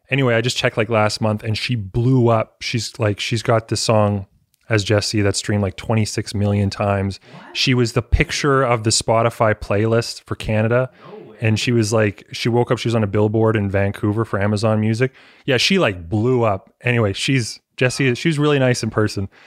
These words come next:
Speaker 1: Uh, she's lovely, but she was, like, on my track, Turn the Lights Down,
Speaker 2: No
Speaker 1: which was, yeah, it was just this cool little bit. But that song, um,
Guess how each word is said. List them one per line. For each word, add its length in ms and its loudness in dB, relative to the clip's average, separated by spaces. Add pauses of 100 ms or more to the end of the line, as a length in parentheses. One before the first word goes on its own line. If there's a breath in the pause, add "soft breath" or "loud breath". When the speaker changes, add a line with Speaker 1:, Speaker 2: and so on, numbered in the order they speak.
(220 loud breath)
Speaker 1:
Uh, 300 2
she's 240 -2
lovely, 240 0
but 240 0
she 160 -2
was, 160 2
like, 240 0
on 140 2
my 100 2
track, 360 -2
Turn 120 -2
the 80 -4
Lights 240 -2
Down, 300 -6 (340 loud breath)
Speaker 2:
No 140 -20
Speaker 1:
which 180 0
was, 140 2
yeah, 140 4
it 40 4
was 80 2
just 180 0 (160)
this 220 0
cool 300 0
little 180 2
bit. 260 -2 (280 loud breath)
But 100 0
that 220 0
song, 400 0 (800 soft breath)
um, 420 0